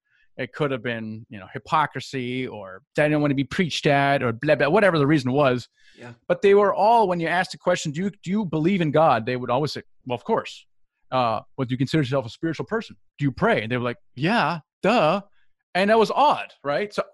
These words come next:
Speaker 1: me, it was odd. Um, I always associated one with the other. And, and, and it turned out that you know, you going to church does not necessarily mean that you don't believe in God or pray, even have a relationship with God. Now, I could question, you know, that you should probably be in a community of, of, of others to strengthen your relationship. But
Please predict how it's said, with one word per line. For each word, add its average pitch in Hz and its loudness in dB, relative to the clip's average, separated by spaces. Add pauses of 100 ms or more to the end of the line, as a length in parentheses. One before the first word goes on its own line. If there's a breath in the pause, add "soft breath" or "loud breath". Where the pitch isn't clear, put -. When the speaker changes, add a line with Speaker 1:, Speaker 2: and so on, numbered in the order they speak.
Speaker 1:
me, 208 0
it - -4
was 156 2
odd. 180 2
Um, 139 -2
I 170 2
always 190 2
associated 156 2
one 131 2
with 135 2
the 185 4
other. 247 0 (420 loud breath)
And, 190 0
and, 185 0
and 180 -4
it 160 -4
turned 247 0
out 147 -2
that 139 -4 (420)
you 160 -8
know, 147 0
you 175 0
going 190 2
to 143 -2
church 143 -4
does 147 -8
not 165 -6
necessarily 156 -8
mean 165 -6
that 135 -2
you 160 -6
don't 156 -6
believe 143 -6
in 135 -6
God 135 0
or 131 -2
pray, 143 -2
even 135 -2
have 127 -2
a - -8
relationship 180 -6
with 107 -20
God. 92 -14
Now, 160 -2 (320)
I 175 -2
could 170 -12
question, 156 -6 (300)
you 143 -6
know, 131 -4
that 123 -6
you 151 -8
should 139 -8
probably 147 -2
be 131 -8
in 127 -6
a 117 -8
community 143 -4
of, 120 -8
of, 123 -10 (120)
of 120 -12
others 131 -4
to 127 -14
strengthen 139 -8
your 123 -8
relationship. 147 -6
But 143 -4